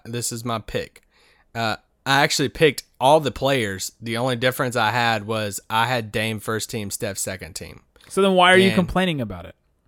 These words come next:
Speaker 1: Because
Speaker 2: If it
Speaker 1: the,
Speaker 2: happened the
Speaker 1: the
Speaker 2: way that it, it should have happened.
Speaker 1: Because there were liter-, literally somebody, literally a, a human being, got
Speaker 2: It,
Speaker 1: a ballot
Speaker 2: it, it's
Speaker 1: and
Speaker 2: real
Speaker 1: put
Speaker 2: s-
Speaker 1: a vote down for Marvin Bagley,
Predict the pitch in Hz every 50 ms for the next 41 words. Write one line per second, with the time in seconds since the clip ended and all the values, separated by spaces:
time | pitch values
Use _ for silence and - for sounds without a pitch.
0 | _ _ _ _ _ _ _ _ _ _ _ _ _ _ - 135 123 165 160 -
1 | 190 190 190 165 151 139 160 160 147 160 170 180 180 185 185 170 170 160 160 165
2 | 165 170 165 160 156 139 127 127 139 131 - - 175 170 156 135 127 151 165 185
3 | - - 101 104 113 131 - _ _ _ _ _ _ _ _ _ _ _ 151 175
4 | 165 - 208 185 - - 202 208 208 208 185 165 165 170 190 185 220 240 - 170
5 | 160 165 180 202 226 254 277 277 285 277 240 - - - 240 240 247 220 220 180
6 | 143 123 104 - - 160 190 220 254 285 294 269 226 180 170 - - - 151 139
7 | - - 240 269 294 294 294 262 214 240 233 202 147 117 104 101 - _ _ _
8 | _ _ - 147 185 190 214 254 269 214 208 233 214 196 160 139 135 - - -
9 | 170 - - 190 - 285 233 240 254 277 240 190 247 262 254 262 185 190 208 196
10 | 190 175 - 196 180 175 170 175 190 226 233 262 262 247 196 214 208 226 226 190
11 | 160 135 110 98 98